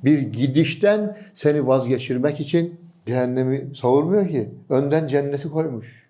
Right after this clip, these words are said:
"Gel." diyor, "cennet var." Sonra peygamberler, kitaplar, veliler hepsi böyle önüne yığılmış. "Gel bu, bu yoldan vazgeç. Gel dön." diyor. Baktı ki olmadı. Bu sefer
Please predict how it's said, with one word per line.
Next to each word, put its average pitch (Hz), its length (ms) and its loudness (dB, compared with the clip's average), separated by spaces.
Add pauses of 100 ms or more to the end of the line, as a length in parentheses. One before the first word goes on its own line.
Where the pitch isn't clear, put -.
(120)
"Gel." 135 240 2
diyor, 113 180 -4
"cennet 123 460 -4
var." 110 340 -14 (200)
Sonra 160 480 2 (160)
peygamberler, 151 1040 2
kitaplar, 147 800 -2
veliler 147 580 4
hepsi 185 420 0
böyle 185 300 6
önüne 180 320 4
yığılmış. 180 800 4 (200)
"Gel 156 220 4
bu, 156 220 6
bu 143 60 6
yoldan 147 380 4
vazgeç. 127 720 -2
Gel 151 320 4
dön." 170 300 2
diyor. 107 300 0 (260)
Baktı 120 320 -2
ki 135 100 0
olmadı. 131 520 2 (260)
Bu 135 60 -8
sefer 127 480 -2